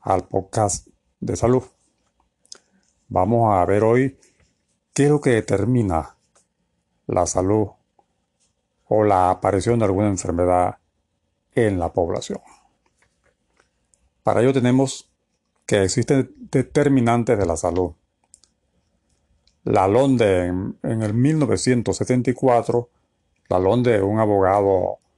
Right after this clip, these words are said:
político canadiense, eh, investiga y llega a la conclusión y presenta de que en salud hay cuatro determinantes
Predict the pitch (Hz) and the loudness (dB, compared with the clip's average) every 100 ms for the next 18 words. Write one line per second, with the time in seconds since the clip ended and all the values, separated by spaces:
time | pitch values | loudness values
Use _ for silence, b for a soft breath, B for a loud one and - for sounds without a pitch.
0 | _ _ 110 117 117 113 - 110 117 131 | _ _ 0 0 0 -2 0 0 2 2
1 | 123 - 131 135 _ _ _ _ _ _ | 0 -2 -6 -6 _ _ _ _ _ _
2 | _ _ - 143 139 135 - - 175 170 | _ _ 0 2 4 0 -4 -4 -2 0
3 | 185 - 135 135 160 - _ _ _ _ | -2 0 0 2 0 -2 _ _ _ _
4 | _ _ _ - 139 120 127 135 139 131 | _ _ _ 0 2 4 4 2 2 0
5 | 139 - 117 90 90 92 _ _ _ _ | -2 0 0 0 -4 -12 _ _ _ _
6 | _ _ _ _ - - 117 156 151 117 | _ _ _ _ -4 -2 0 0 0 -2
7 | 110 92 - _ _ _ - _ 120 120 | -2 -2 -6 _ _ _ -20 _ -2 -2
8 | 117 - 131 143 - _ _ _ _ _ | -2 -2 0 0 -4 _ _ _ _ _
9 | _ _ 147 135 151 156 135 147 - _ | _ _ 0 2 2 2 2 0 -6 _
10 | _ _ - 110 113 - 127 139 139 127 | _ _ -2 0 -2 -2 2 2 2 0
11 | 113 110 95 95 92 87 95 87 - | 2 0 -2 -4 -4 -4 -6 -8 -12